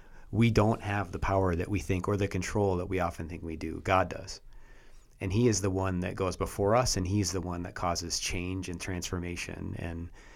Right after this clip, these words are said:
it's just amazing to me. It's a freeing thing, but it's a really hard thing because to get there, you have to kind of come to the end of yourself and realize, "You know what?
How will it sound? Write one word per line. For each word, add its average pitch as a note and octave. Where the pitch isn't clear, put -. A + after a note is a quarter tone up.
it's C#3
just D3
amazing F#2
to G#2
me. F#2
It's F#2
a G2+
freeing C3+
thing, C#3+
but A2
it's -
a F#2
really G2+
hard G2
thing D#2+
because F#2
to -
get A2
there, G#2+
you F#2
have F#2
to F2
kind G2
of E2
come G2+
to F#2+
the F#2
end F2+
of F#2
yourself D#2+
and F2+
realize, E2+
"You A2
know A#2
what? B2